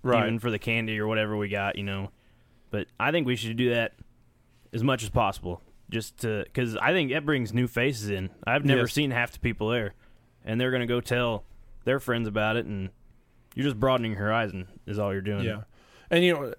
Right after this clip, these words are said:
Speaker 1: like, you know, you talked about, you know, when you won your feature there when you was in high school and you went back, you know, to brag that you was at the racetrack, you know, those young kids gotta go back and say, you know, "I went to the racetrack and this is what we did. We got to go to the infield and be around all the cars." And,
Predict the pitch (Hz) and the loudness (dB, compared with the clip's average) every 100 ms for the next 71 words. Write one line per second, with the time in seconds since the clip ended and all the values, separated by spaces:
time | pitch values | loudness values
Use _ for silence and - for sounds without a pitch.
0 | - 147 151 156 139 170 170 151 - 135 | 2 2 4 2 2 2 2 2 2 2
1 | 135 135 - 147 131 139 143 139 143 135 | 4 2 0 2 2 2 4 6 6 4
2 | 120 151 135 135 131 131 127 131 123 120 | 2 0 2 2 4 4 2 0 0 0
3 | 110 139 135 131 123 127 123 123 123 - | 2 2 2 0 0 0 0 2 2 -2
4 | - 139 120 113 202 135 131 131 123 120 | -8 -4 -2 -4 -6 2 2 2 -2 -2
5 | 127 120 117 - 127 147 - 110 107 - | 0 0 -2 0 0 0 0 0 0 -6
6 | - - - _ - 143 175 151 117 143 | -20 -20 -20 _ -2 4 6 6 4 2
7 | 160 131 117 127 120 117 113 120 - 107 | 2 0 2 2 2 0 2 0 0 -6
8 | - 113 104 - - _ _ _ _ - | -4 -4 -4 -10 -20 _ _ _ _ -2
9 | 120 113 135 143 - 117 127 131 131 123 | 2 4 4 2 0 2 2 2 2 0
10 | - 123 - 127 120 117 135 135 117 113 | 0 -2 0 0 0 2 4 4 2 -2
11 | 107 123 113 135 147 131 139 131 127 113 | -2 -2 -2 0 -2 -2 -2 0 0 0
12 | 117 113 110 107 110 - 135 135 127 127 | -2 0 0 -2 -4 0 2 2 0 -2
13 | - 110 104 | -6 -8 -10